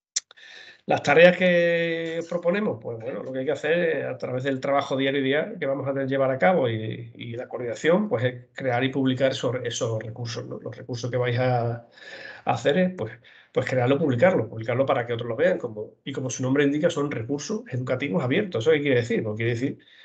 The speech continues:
que cualquiera puede utilizarlo, puede tocarlo, cambiarlo, disfrazarlo, o sea, lo que sea. O sea, nosotros, nues-, nuestro trabajo lo damos para que eso llegue a los centros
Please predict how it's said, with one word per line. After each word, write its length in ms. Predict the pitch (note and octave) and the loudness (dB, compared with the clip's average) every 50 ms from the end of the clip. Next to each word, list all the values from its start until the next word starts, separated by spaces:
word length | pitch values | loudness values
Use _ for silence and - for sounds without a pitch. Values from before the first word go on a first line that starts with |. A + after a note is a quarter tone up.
| - - - | -20 -10 -4
que 140 | - B2 | -4 0
cualquiera 460 | A#2 B2+ A#2+ A#2 A#2 A#2 C#3+ C#3 C3 A2+ - - - _ _ _ _ _ _ _ _ | 2 2 2 2 2 2 4 4 4 2 0 -4 -14 _ _ _ _ _ _ _ _
puede 180 | - C3 B2 B2 | 0 0 0 0
utilizarlo, 720 | B2 A#2 A#2+ B2 A#2+ - F#3 G#3 G3+ G3+ G3+ A3 B3 A#3+ - | -2 -4 -4 -2 2 2 2 2 2 -2 -4 -4 -6 -6 -2
puede 240 | - A#2+ A#2 A#2+ A2+ | 0 2 4 4 2
tocarlo, 540 | A#2 - B2+ - - D#3 F#3+ F#3+ F#3+ F#3 - | 2 0 0 2 2 2 2 2 0 0 2
cambiarlo, 680 | - A#2+ G#2+ A2 C#3+ E3+ F3+ F3+ F#3+ G#3+ G#3+ G#3+ - - _ _ - - _ | 0 0 2 4 4 4 6 4 2 2 0 -2 -6 -12 _ _ -20 -16 _
disfrazarlo, 760 | - B2 A2+ - - - - - F#3+ G#3 F#3 - - - - - | -6 -4 -2 -2 -2 0 2 2 2 2 2 0 -2 -2 -8 -12
o 20 | - | -6
sea, 160 | - C#3+ C3+ | -2 0 2
lo 120 | C3+ B2+ | 2 0
que 80 | B2 A#2 | 0 0
sea. 360 | - F3+ F#3 B2 A#2 - - _ _ | 0 2 2 0 0 -4 -12 _ _
O 100 | - - | -10 -6
sea, 80 | - C#3 | -2 -2
nosotros, 420 | C3+ B2 C3+ C#3+ D3 D#3 D#3+ D#3+ | 0 0 2 4 6 6 6 6
nues-, 320 | - - C#3+ C3+ - - - | 4 2 0 0 0 -4 -4
nuestro 280 | - C#3 C3+ A#2 - C#3+ | -2 0 0 2 2 2
trabajo 340 | C3+ C3 C#3 D3+ D3+ - F#3 | 4 4 4 4 6 6 6
lo 80 | E3 | 6
damos 300 | D3+ E3 E3 F#3 G3+ F#3+ - | 8 6 4 4 2 0 0
para 220 | D3 C3 B2+ A#2+ | 0 0 0 -2
que 120 | B2+ C3 C#3+ | -4 -6 -6
eso 180 | C#3+ - - | -6 -4 -4
llegue 260 | D#3+ D3+ D3+ D#3 F3+ F#3+ | -4 -4 -4 -4 -4 -4
a 140 | F#3 D3 | -4 -4
los 160 | B2+ A#2+ A2+ - | -4 -6 -6 -4
centros 380 | F3 F#3+ F#3+ E3+ - A#2+ A2+ | -4 -4 -4 -4 -6 -8 -10